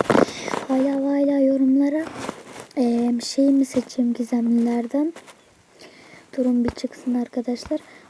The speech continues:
Byron'u mu seçeyim, Tara mı seçeyim, yoksa Jen'i mi seçeyim diye yazın. Arkadaşlar, arkadaşlar hemen, hemen kararınızı yazın arkadaşlar. Yoksa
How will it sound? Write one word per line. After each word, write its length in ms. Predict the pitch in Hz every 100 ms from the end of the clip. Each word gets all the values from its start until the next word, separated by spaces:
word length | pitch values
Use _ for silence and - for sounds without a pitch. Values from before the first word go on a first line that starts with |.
| _ -
Byron'u 520 | 262 285 302 294 277
mu 120 | 262
seçeyim, 540 | 247 - 262 - - 247 -
Tara 240 | 285 294
mı 180 | 277 269 -
seçeyim, 340 | 254 - 277
yoksa 260 | 277 - -
Jen'i 200 | 277 262
mi 80 |
seçeyim 440 | 262 269 - 277 262
diye 120 | 269
yazın. 760 | 254 - - - - - - 269
Arkadaşlar, 360 | - - 302 - - - - -
arkadaşlar 420 | 277 - - 277
hemen, 340 | 240 277 285 277 - - -
hemen 320 | - 269 269 311 - - -
kararınızı 680 | 277 262 262 269 262 262
yazın 300 | 269 262 269
arkadaşlar. 360 | 262 - 294 254
Yoksa 600 | 240 - - - 269 262